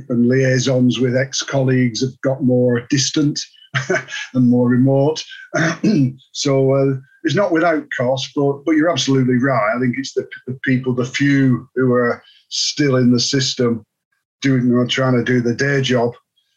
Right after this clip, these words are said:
who, who've managed to stick their head above the parapet. I think, I think they deserve huge credit, and I've got,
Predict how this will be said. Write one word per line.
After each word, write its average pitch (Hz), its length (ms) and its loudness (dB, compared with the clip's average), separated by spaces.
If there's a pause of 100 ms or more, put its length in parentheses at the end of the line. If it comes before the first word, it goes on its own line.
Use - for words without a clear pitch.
(140)
who, 123 500 2
who've 127 200 0
managed 127 320 0
to 123 80 -4
stick 135 280 -4
their 131 120 0
head 127 180 0
above 120 240 -2
the 120 160 -10
parapet. 127 540 -2 (180)
I 123 80 -6
think, 120 160 -2
I 131 80 0
think 127 220 0
they 123 220 0
deserve 120 440 -2
huge 123 360 0
credit, 120 480 -2
and 120 120 -2
I've 113 100 -8
got, 127 180 -2